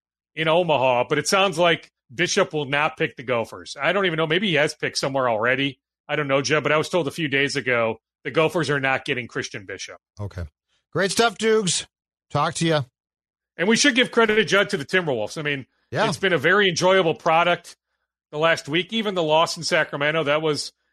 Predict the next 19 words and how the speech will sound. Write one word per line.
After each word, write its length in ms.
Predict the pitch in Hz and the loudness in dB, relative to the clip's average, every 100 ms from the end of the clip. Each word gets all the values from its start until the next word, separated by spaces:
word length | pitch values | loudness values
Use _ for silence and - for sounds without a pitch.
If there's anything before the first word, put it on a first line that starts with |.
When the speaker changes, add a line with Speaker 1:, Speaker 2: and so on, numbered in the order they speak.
| _ | _
Speaker 1:
that 140 | 151 | -4
was 100 | 170 143 | -4 -4
a 40 | |
fun 280 | - 165 160 | 0 0 0
game. 400 | 147 151 160 160 _ _ _ _ | 0 0 0 -4 _ _ _ _
There 200 | 160 247 | 2 4
is 160 | 285 185 | 2 2
reason 320 | 240 226 233 | 0 2 0
for 160 | 202 | 0
hope, 320 | 160 139 107 _ _ _ | 2 0 -2 _ _ _
right? 260 | 160 196 196 | 0 0 2
That 200 | 170 165 220 | 0 0 2
enough 600 | 220 190 196 190 185 - _ _ - | 2 4 2 2 0 -2 _ _ -12
that 100 | 151 | -4
they 100 | 139 | 0
have 200 | 170 190 | 2 2
a 40 | |
winning 260 | 175 190 175 | 0 0 0
record. 400 | 165 190 180 | 0 0 -4